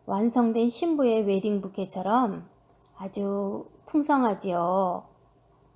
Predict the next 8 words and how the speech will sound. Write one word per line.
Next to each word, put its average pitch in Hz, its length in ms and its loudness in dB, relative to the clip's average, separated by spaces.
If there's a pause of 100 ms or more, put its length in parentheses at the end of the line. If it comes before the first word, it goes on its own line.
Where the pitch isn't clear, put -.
(420)
너무 208 380 0
아름답지 190 540 -4
않나요? 208 680 -2 (1900)
황홀하기까지 233 840 0
합니다. 180 920 -6 (1800)
곧 220 400 0 (1800)
웨딩 233 420 4
마치가 196 840 -2